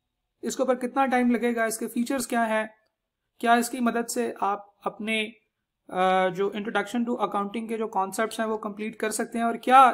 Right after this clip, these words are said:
इसकी बेसिस के ऊपर आप एफ़एआर वन शुरू कर सकते हैं, इन बातों के ऊपर आज हम डिस्कशन करेंगे इस, इस सेशन में। सबसे पहली चीज़ तो ये है कि ये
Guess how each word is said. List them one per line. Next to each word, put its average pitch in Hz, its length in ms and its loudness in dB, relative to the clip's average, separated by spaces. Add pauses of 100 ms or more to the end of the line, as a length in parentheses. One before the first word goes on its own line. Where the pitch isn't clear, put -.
इसकी 233 240 -8
बेसिस 208 300 -4
के 220 100 -8
ऊपर 208 180 -6
आप 202 220 0
एफ़एआर 214 340 0
वन 196 160 -4
शुरू 208 240 -8
कर 233 200 0
सकते 240 280 -6
हैं, 220 240 -2 (1200)
इन 247 160 2
बातों 226 280 6
के 220 80 -2
ऊपर 220 200 -2
आज 190 200 2
हम 196 140 -10
डिस्कशन 185 440 -8
करेंगे 196 360 -2
इस, 214 120 -4 (640)
इस 196 140 -2
सेशन 202 260 -2
में। 226 220 -6 (1600)
सबसे 294 240 2
पहली 294 240 8
चीज़ 294 200 6
तो 320 60 0
ये 269 200 4
है 247 80 6
कि 247 120 -4
ये 240 260 0